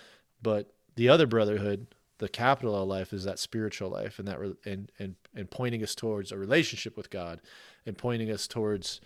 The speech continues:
being like Jesus and, and walking through that and understanding that when we're in brotherhood, right? I'm a,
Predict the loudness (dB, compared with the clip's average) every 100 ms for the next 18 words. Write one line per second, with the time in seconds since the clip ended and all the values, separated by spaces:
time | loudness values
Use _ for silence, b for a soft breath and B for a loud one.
0 | b b _ -4 -2 -2 -4 -4 -4 -4
1 | -12 -20 _ _ _ -8 -6 -6 -10 -12
2 | -10 -10 -8 -4 -2 -2 -4 -12 -8 -6
3 | -6 -8 -12 -18 -14 -10 -6 -6 -6 -4
4 | -4 -4 -6 -8 B B B B _ -2
5 | 0 -2 _ _ _ _ _ _ _ -8
6 | -4 -2 2 4 4 0 -4 -2 -2 -2
7 | -4 4 6 6 4 -2 -4 -6 -8 -14
8 | -20 -20 -6 -2 -2 -2 -8 -20 -20 -20
9 | -12 -6 -4